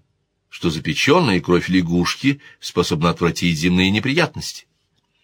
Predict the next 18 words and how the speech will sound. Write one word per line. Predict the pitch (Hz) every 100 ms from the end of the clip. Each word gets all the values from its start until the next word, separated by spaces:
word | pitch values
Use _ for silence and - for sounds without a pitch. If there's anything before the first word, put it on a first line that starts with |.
| _ _ _ _ _ _
Но | 87 104
не | 113 117
нелепостью | 117 120 120 123 113 101 - 107
ли |
было | 101 104
утверждать, | 101 90 95 90 80 92 90 82
что | - 87 85
человек | - - 98 95 110 190 196 110
может | 92 82
быть | 80 - _
оборотнем | 117 156 180 196 185 - 151 113 _ _ _ _ _ _ _ _
и | 92
по | 90
желанию | 85 95 92 123 127
превращаться | 92 90 85 - 113 -
в | 87
хищного | - 120 - 82 87 85
волка? | 78 90 175 208 - - 170